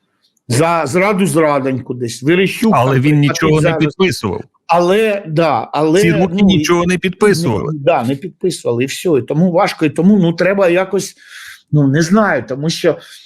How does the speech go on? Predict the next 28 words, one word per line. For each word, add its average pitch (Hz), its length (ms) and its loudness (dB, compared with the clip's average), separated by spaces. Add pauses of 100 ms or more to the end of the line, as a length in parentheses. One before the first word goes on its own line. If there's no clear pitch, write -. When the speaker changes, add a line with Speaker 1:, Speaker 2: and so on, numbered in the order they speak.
(240)
Speaker 1:
е, 151 220 4
український, 165 880 0
у 165 80 -2
всіх 196 400 -2
людей 202 480 0
відчуття 156 480 -2
справедливості 151 840 -2
це 139 460 0
високе, 135 600 -2
але 160 360 2 (320)
для 131 300 -2
української 147 680 0
ментальності 139 840 -2 (460)
саме 160 580 -2 (240)
відчуття 156 520 0
справедливості, 151 1080 0
воно 151 360 2
більш 196 320 0
актуальне, 170 600 0
ніж 156 260 0
для 143 200 -2
інших 160 380 -2
народів. 127 440 0
І 117 80 -2
я 143 140 2
можу 170 240 2
це 156 180 -4
пояснити, - 640 -4